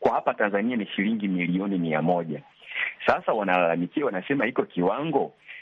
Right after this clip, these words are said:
ni cha chini sana kiasi kwamba kinakuta kimezoa mpaka wale samaki wadogo wadogo na dagaa, yani wafanyabiashara wadogo wadogo wanakuwa wametumbukia ndani ya neti ya kulipa kodi. Kwa hivyo vimambo mawili: kiwango na aina ni nyingi mno.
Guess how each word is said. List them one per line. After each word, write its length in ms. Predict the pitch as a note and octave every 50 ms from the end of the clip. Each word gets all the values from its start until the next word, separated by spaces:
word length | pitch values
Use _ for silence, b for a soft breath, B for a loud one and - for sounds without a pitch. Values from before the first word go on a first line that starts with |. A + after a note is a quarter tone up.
| B -
ni 160 | - - -
cha 180 | - - A#2+ A2+
chini 300 | - - E3+ D#3 C#3 C3 -
sana 240 | - D#3 D3+ D3 B2+
kiasi 360 | - - A#2 G#2 - - G#2
kwamba 440 | - - D#3+ E3+ D#3 B2 G2 F2 F2
kinakuta 480 | - - A2+ G#2+ G2+ - - - D#3 -
kimezoa 680 | - - B2 A#2 A2+ A2 G#2+ G#2+ A2 D3 D3+ C#3 B2
mpaka 280 | A2 - C3 C3 - A#2+
wale 260 | B2 C3+ C3 B2+ -
samaki 360 | - A2 - A#2+ A#2+ - - A2
wadogo 380 | G2 F#2 G2+ F#2+ F#2+ G2 G2
wadogo 340 | F#2+ F#2 A2 A#2+ A#2+ A2+ G2+
na 120 | F#2 F2
dagaa, 360 | F#2 F#2 F2+ G#2 A2 A2 F#2+ F2
yani 460 | F#2+ A2 A#2+ B2 G#2+ F2+ F2+ F#2+ G#2+
wafanyabiashara 800 | G#2 F#2 - G#2+ G2 F#2 F2+ G2 G#2+ G#2+ G2 - - C#3+ C3 A2
wadogo 380 | G2+ F#2+ G2 F#2+ F#2 F#2 F#2
wadogo 560 | F#2 F2+ F#2+ G#2+ A#2+ A#2+ G#2 F2+ E2 E2 - B B B B B B B
wanakuwa 420 | - G#3 G#3+ G3+ F#3+ - C#3+ C3 A2
wametumbukia 720 | G#2 G2+ G2 F#2 - - F2+ G2 F2+ F2+ - - - A2+ G2+
ndani 340 | F#2+ G2 G2+ G#2 F#2+ F2
ya 100 | E2 D#2+
neti 420 | E2 F#2 G2 F#2+ - - - D#2 D2
ya 80 | C#2+
kulipa 380 | - - D#2 D#2+ E2+ - - D2+
kodi. 260 | - - E2+ E2 E2
Kwa 140 | - - -
hivyo 140 | F3+ F3+ D3
vimambo 360 | G#2 G2 G2 A2 B2 A2 F#2
mawili: 320 | F2+ E2 E2 E2 E2 E2
kiwango 760 | E2+ - - C3+ C3+ C3 C#3 E3 G#3 G#3+ A3 A3 G#3 A3 A3 B B B B B B B B -
na 300 | A#3+ - D3 - C#3+ - - _
aina 460 | B2+ B2 C3+ D3+ D3+ C#3 A#2+ G2+ D#2 F#2
ni 120 | A2+ C#3
nyingi 480 | C3+ C#3 D3 D#3 E3 D#3+ D3+ C3+ B2+ A#2+
mno. 300 | B2 B2 A#2 F#2+ E2